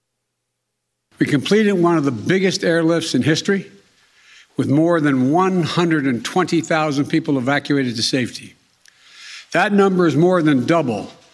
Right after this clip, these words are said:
what most experts thought were possible. No nation, no nation has ever done anything like it in all of history.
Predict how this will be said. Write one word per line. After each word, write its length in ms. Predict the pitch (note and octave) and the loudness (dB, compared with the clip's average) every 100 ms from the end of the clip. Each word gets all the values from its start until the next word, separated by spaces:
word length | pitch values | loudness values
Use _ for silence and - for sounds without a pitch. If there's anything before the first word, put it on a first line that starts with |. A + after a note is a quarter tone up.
| _ _ _ | _ _ _
what 140 | B2+ C3 | -4 0
most 320 | D3 C#3+ D#3+ | 0 0 0
experts 480 | D3 - D3 C3+ - | -2 -2 -2 -2 -2
thought 160 | D3 | -2
were 100 | C3+ | -2
possible. 580 | G#2 D#3 C3+ - A2 - - _ _ _ - _ - | -4 -4 -2 -6 -10 -16 -20 _ _ _ -20 _ 0
No 240 | B2 D#3 | 4 4
nation, 540 | F3+ E3 B2+ - - - - _ - - - _ - | 4 2 0 -4 -8 -18 -20 _ -20 -20 -20 _ -2
no 280 | B2+ D#3+ | 0 2
nation 420 | D#3+ D#3+ D3+ - D3+ | 2 2 0 0 0
has 180 | B2 | 0
ever 280 | D3+ D#3+ D3+ | -2 0 0
done 240 | C#3 C#3+ C#3+ | 0 0 0
anything 520 | D#3+ D3 C3+ C3+ C3 | 2 2 2 2 2
like 240 | C3 C3 | 0 -2
it 120 | C#3+ | -2
in 120 | A#2+ B2+ | -2 0
all 220 | C3 B2+ | 0 -2
of 80 | G#2+ | -2
history. 440 | C#3 - - E2+ | -4 -6 -12 -20